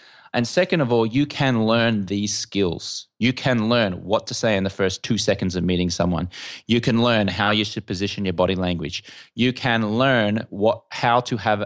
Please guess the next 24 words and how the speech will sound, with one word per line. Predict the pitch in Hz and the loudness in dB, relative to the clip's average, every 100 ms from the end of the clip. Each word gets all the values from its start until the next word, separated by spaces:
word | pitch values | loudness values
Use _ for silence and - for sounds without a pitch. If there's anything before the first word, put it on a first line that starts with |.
| - | -4
an | 98 | -4
argument | - 107 117 110 101 98 | 2 2 2 0 -2 -2
with | 90 95 | -4 -6
someone | - 98 95 92 | -2 -2 0 0
effectively | 85 - 110 - 92 95 90 | -2 0 -2 -2 0 0 2
that | 82 - | -2 -2
diffuses | - - 110 113 101 95 | -6 0 2 2 2 -2
the | 92 | -4
situation." | - 92 - 87 87 - 87 127 | -4 -2 0 2 2 2 0 2
It | 165 | 2
is | 165 | 4
a | 120 | 4
learnable | 98 101 107 110 95 92 | 2 2 4 2 0 -2
skill. | 82 - 120 101 - - - - - - | -6 -2 0 2 0 -8 -18 -18 -10 -2
And | 131 | 2
he | 190 | 4
went | 185 135 | 4 2
through | - 131 | 0 2
my | 117 104 101 98 - _ _ | 4 2 2 -2 -6 _ _
People | - 120 | -4 -2
Skills | 113 - 101 | -2 0 -2
Reboot | 98 101 101 90 | 0 2 2 0
program. | - 95 95 92 | 0 2 4 4
And, | - 123 | 2 0